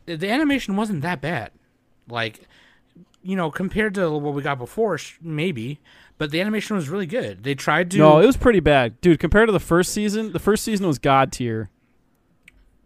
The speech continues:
Speaker 1: Yeah.
Speaker 2: That's why people didn't, that's, it's like, that's like comparing Fooly Cooly to Fooly Cooly. Well, no, you know, it wasn't that bad, but <laughs> it was, it was, uh, it was just a step down, you know? People were expecting the same,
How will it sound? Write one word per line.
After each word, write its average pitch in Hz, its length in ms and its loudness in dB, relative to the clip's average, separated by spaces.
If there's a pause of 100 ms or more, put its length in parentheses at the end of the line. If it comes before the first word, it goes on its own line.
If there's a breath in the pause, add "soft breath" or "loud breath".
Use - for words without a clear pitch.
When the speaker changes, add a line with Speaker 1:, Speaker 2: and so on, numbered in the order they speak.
(400)
Speaker 1:
Yeah. 131 480 -6 (240)
Speaker 2:
That's 165 220 2
why 202 160 6
people 180 240 0
didn't, 165 260 -2
that's, 170 160 0
it's - 180 -4
like, 180 220 2
that's 185 160 0
like 214 140 0
comparing 185 420 0
Fooly 170 260 0
Cooly 165 300 0
to 131 200 0
Fooly 151 260 -2
Cooly. 131 400 -2 (100)
Well, 135 220 2
no, 147 420 4
you 151 100 -4
know, 151 140 2
it 147 140 0
wasn't 165 260 4
that 143 180 6
bad, 107 240 -2
but 143 160 4
<laughs> - 0 -
it 233 60 12
was, 226 240 8
it 208 320 2
was, 214 240 2
uh, 160 220 6 (960 soft breath)
it - 40 4
was 180 120 8
just 220 160 0
a 196 60 0
step 170 260 0
down, 156 280 0
you 117 60 -2
know? 127 140 0
People 143 240 -2
were 131 140 0
expecting 143 440 -4
the 127 60 -2
same, 123 400 -4